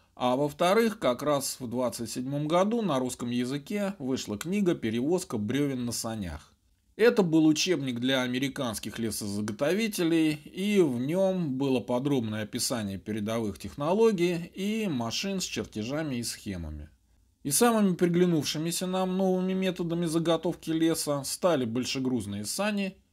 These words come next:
и снежно-ледяные дороги. На этой схеме показаны профили двух дорог. Сверху обычный снежный, а снизу снежно-ледяной.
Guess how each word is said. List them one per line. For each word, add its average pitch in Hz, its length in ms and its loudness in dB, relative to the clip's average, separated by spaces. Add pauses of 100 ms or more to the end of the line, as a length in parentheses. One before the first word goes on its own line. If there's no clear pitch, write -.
и - 100 -6
снежно-ледяные 139 880 -2
дороги. 104 540 -4 (880)
На 175 180 4
этой 220 220 2
схеме 214 320 0
показаны 185 500 2
профили 147 400 0
двух 135 260 -4
дорог. 131 520 -2
Сверху 135 420 0
обычный 131 460 2
снежный, 208 580 2
а 117 260 2
снизу 180 520 -2 (140)
снежно-ледяной. 120 1000 -4